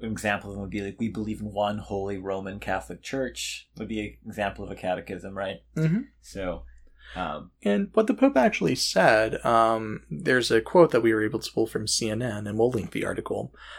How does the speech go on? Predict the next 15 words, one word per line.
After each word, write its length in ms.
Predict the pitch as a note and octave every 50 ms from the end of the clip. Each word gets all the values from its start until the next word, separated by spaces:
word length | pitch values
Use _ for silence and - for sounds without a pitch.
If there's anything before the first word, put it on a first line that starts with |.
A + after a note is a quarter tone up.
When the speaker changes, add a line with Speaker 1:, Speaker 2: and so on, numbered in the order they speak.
| - _ -
Speaker 2:
Um, 300 | D3 C#3 C3+ C#3 C#3 D3+
what 140 | E3+ F#3
he 100 | A#3 A#3+
said 200 | A3 - A#3+ G3+
was, 220 | E3+ D3+ C#3 - - -
"I 80 | F#3+ A3+
repeat 460 | B3+ C4+ B3+ - - B3 A3+ G#3+ -
what 100 | E3 E3
the 80 | D#3+
Catechism 680 | - - - - F#3+ G3+ A3 A3 F#3 F3 F3 F3+ E3+ D#3
of 120 | C#3 D3
the 80 | C#3 C3
Catholic 500 | - - E3+ F3 F3 - G3 F#3+ F#3 -
Church 420 | - - C3+ A#2+ A2+ - - -
says, 560 | - - A3+ G#3+ - - - - - - -